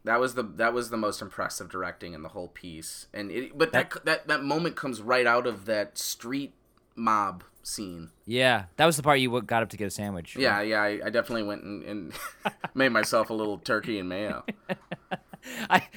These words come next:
Speaker 2: I did not pick up on the sarcasm when you texted me that. I was like, "God damn it, Bob, you fucking serious?"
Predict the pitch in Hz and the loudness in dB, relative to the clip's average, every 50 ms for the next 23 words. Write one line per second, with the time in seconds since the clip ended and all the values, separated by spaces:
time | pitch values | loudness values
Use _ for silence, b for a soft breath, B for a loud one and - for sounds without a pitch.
0 | 214 196 - 135 131 107 131 131 139 151 156 147 - 165 151 151 151 127 131 131 | -12 -4 0 0 0 0 0 2 4 4 4 4 2 0 2 2 2 2 0 -2
1 | 117 113 - - 123 117 113 104 123 110 107 107 92 98 98 98 95 92 - - | -4 -4 -2 0 0 0 0 0 0 0 0 0 0 -4 -6 -6 -6 -6 -4 -4
2 | 104 101 - - - 107 98 90 87 87 87 78 87 101 - 139 139 - 269 302 | -4 -4 -4 -8 -10 -8 -6 -4 -4 -4 -2 -2 -2 -2 -2 -2 -2 -2 -2 -2
3 | 330 311 - - 240 233 240 254 240 - - 226 220 226 214 208 196 196 - - | -2 -2 2 6 6 6 6 6 2 2 2 0 0 0 -2 -4 -10 -12 -14 -16
4 | 214 - _ 190 170 - - - 151 - - 160 | -18 -16 _ -16 -14 -12 -12 -12 -12 -12 -12 -14